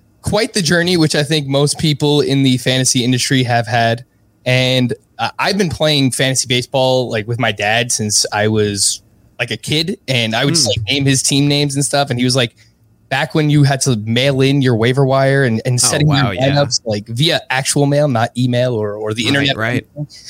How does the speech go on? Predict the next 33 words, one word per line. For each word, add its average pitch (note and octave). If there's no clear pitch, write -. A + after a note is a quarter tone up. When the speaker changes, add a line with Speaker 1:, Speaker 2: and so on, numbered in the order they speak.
Speaker 1:
So D3+
that E3+
was, E3+
like, E3
my D3+
earliest C#3+
exposure C3
to -
fantasy A#2+
baseball A2+
was A2
with -
my A2
dad, A2+
and G#2+
I've A#2
been A#2
playing A#2+
ever D#3
since. C3
I, A2
I A2
really C3+
picked B2
it A2
back A2+
up A#2
in, A2+
like, G#2
late A2+
high A2
school A2
and G#2+